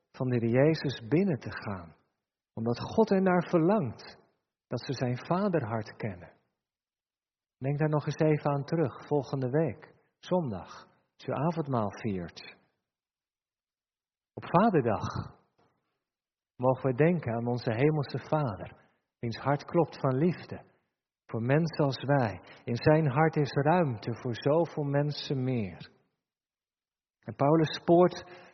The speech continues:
de gelovigen dus aan, omdat hij weet van dat vaderhart. Mensen, bid en blijf bidden dat God deuren opent, dat God harten opent, want daar gaat het om.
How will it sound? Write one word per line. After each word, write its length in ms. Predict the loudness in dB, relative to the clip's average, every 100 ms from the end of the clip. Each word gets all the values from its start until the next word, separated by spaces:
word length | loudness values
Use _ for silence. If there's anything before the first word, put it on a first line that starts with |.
| _
de 100 | -6
gelovigen 720 | 0 2 4 4 2 0 0
dus 220 | 0 -2
aan, 220 | -2 0
omdat 380 | 0 2 2 4
hij 160 | 2 4
weet 340 | 6 4 2
van 120 | -2
dat 260 | 0 -2 -2
vaderhart. 760 | -2 0 0 2 0 -2 -14 -2
Mensen, 540 | 2 2 2 0 4
bid 460 | 6 6 6 -4 -2
en 140 | 2
blijf 460 | 6 8 8 6 6
bidden 260 | 4 6 6
dat 160 | 6
God 320 | 8 8 8
deuren 460 | 10 10 12 10 10
opent, 400 | 10 10 8 2
dat 160 | -2 0
God 500 | 0 0 -2 -18 -6
harten 560 | -2 2 4 6 4 6
opent, 580 | 6 6 4 0 -4 0
want 220 | 2 6
daar 260 | 6 6 4
gaat 320 | 6 8 8
het 160 | 8
om. 380 | 10 8 4 -6